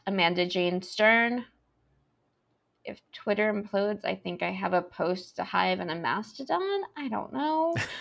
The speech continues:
Speaker 1: Uh, they're all at Amanda Jane Stern. <laughs>
Speaker 2: Well, there you go.
Speaker 1: So basically that. Um, I'm on TikTok, also at Amanda Jane Stern.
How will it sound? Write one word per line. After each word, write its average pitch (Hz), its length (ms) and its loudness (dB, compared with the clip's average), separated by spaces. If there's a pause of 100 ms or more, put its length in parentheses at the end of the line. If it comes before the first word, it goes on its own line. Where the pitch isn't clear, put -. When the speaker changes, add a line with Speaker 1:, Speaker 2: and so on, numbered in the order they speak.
(140)
Speaker 1:
Uh, 233 320 12
they're 254 200 10
all 285 240 12
at 208 80 12
Amanda 214 320 8
Jane 214 240 6
Stern. 262 440 10
<laughs> 427 1160 8
Speaker 2:
Well, 101 120 2
there 95 160 6
you 98 120 4
go. 139 120 8
Speaker 1:
So 277 80 10
basically 240 500 8
that. 196 380 12 (340)
Um, 190 680 12 (840)
I'm 190 140 4
on 170 140 4
TikTok, 233 540 4 (220)
also 175 320 6
at 180 160 10
Amanda 175 340 4
Jane 175 320 2
Stern. 214 460 6